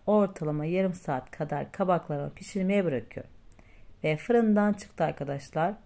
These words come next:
Akşam saatleri olduğu için görüntü tam net değil ama tadı efsane oluyor. Ben üzerine tahin ve cevizi de servis yapıyorum. Çok yakışıyor. Lokum gibi pişen harika bir kabak tatlısı oldu. Siz de zaten göreceksiniz.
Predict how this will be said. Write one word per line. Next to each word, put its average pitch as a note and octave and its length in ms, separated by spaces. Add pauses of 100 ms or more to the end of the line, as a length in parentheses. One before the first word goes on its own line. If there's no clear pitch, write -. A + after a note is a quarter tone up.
(1300)
Akşam B3+ 440
saatleri G#3+ 440
olduğu F#3 260
için F#3 520
görüntü F3 500
tam E3 340
net E3 280
değil E3+ 140
ama E3+ 360
tadı E3 280
efsane D3+ 520
oluyor. C#3+ 360 (460)
Ben C4 120
üzerine G#3 520
tahin F#3 520
ve F3+ 220
cevizi D#3+ 420
de F3 120
servis D#3 520
yapıyorum. C#3+ 400
Çok F3 360
yakışıyor. D#3+ 480 (800)
Lokum A#3 420
gibi G#3 180
pişen F#3+ 400
harika F3 640
bir F3 120
kabak D#3+ 320
tatlısı - 380
oldu. C#3+ 340
Siz E3+ 300
de D3+ 100
zaten E3 500
göreceksiniz. D#3 720